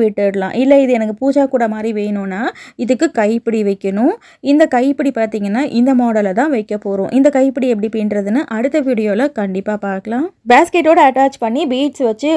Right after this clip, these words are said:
ஒரு ஃப்ளவர் டிசைன் கொடுத்துருக்கேன் பாருங்க. இதை பேஸ்கெட்டோட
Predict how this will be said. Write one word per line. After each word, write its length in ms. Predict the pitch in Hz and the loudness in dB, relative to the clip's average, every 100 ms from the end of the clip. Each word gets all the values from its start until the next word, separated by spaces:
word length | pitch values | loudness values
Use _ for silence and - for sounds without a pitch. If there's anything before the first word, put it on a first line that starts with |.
| 269 | 4
ஒரு 140 | 226 226 | 2 0
ஃப்ளவர் 280 | 214 214 254 | 0 0 0
டிசைன் 260 | 247 240 226 226 | 0 0 0 -4
கொடுத்துருக்கேன் 460 | 208 214 220 220 | -6 -6 -4 -2
பாருங்க. 260 | 208 196 208 320 466 - - 233 | -2 -2 -2 -2 -4 -14 -4 2
இதை 100 | 226 226 | 4 4
பேஸ்கெட்டோட 480 | 285 - 311 311 | 2 0 2 2